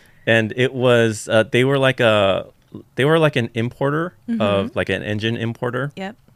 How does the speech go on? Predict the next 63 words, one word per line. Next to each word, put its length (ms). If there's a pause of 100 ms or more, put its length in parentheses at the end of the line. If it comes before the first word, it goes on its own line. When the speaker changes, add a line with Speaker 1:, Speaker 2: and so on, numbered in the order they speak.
(640)
Speaker 1:
And 100
they 100
got 240
you 120
your 160
front 260
clip. 260
Speaker 2:
That's 220
Speaker 1:
So 80
that's 280
when 160
Speaker 2:
right. 20
Speaker 1:
you 80
were 100
able 200
to 60
do 120
your 180
Speaker 2:
And 100
I 40
Speaker 1:
S 40
R. 100
Speaker 2:
did 160
my 120
swap. 500 (120)
Speaker 1:
Um, 500
and 160
for 220
me, 240
they 160
were 100
kind 220
of, 100
we, 80
like, 220
we 80
were 80
just 160
friends, 560 (160)
and 320
they, 400
they 100
came 260
out, 360
like, 240
they, 260
they 120
were 140
there 320
to, 300 (140)
you 120
know, 300
just 240
provide 380
support. 440 (200)
Speaker 2:
Mm-hmm. 260
Speaker 1:
So, 320
you 100
know, 120
I 80
had 160
my 100
s-, 140